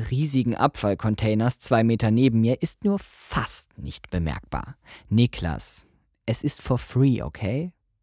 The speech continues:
Nachdem das Zelt steht, schlendere ich etwas um den See, an dem der Zeltplatz liegt. Jugendliche hören Assi-Rap-Musik und grölen ab und an irgendetwas, was ich nicht verstehe, aber glaube als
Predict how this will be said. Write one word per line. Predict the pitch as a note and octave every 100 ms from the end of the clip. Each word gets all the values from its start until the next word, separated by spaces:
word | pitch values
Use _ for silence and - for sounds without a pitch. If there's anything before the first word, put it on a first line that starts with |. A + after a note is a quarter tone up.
| _ _ _ _ _ _ _ _ - - - -
Nachdem | D#3+ D3+ F#3+ G3
das | F3 -
Zelt | - D3 E3+
steht, | - - D3+ -
schlendere | - B2+ C#3+ C#3 C3
ich | B2 -
etwas | - A2+ -
um | A2+
den | G#2+ G#2
See, | G#2 A2 E2 E2+ -
an | G2 F#2+
dem | F#2+
der | F#2+ -
Zeltplatz | G#2 G2+ - B1+ -
liegt. | C2 - - - _ _ _ _ _
Jugendliche | C3 C3+ C3 B2+ B2 A#2+ A2+
hören | G#2+ F#2 F#2+ -
Assi-Rap-Musik | A2+ A#2+ A#2+ A2 G#2+ A2+ G#2+ G#2+ -
und | G2 F#2+
grölen | - A2+ A#2 G#2+
ab | G#2 -
und | G#2+
an | A2+ A2+
irgendetwas, | D3+ D3+ C3+ A2 - A#2 - - - - -
was | C#3
ich | C#3+ C#3+
nicht | C#3
verstehe, | - B2+ - - B2 E3 F3
aber | G#2+ B2 A2 F#2+
glaube | - G2 A2+ C3+ A#2
als | G2+ -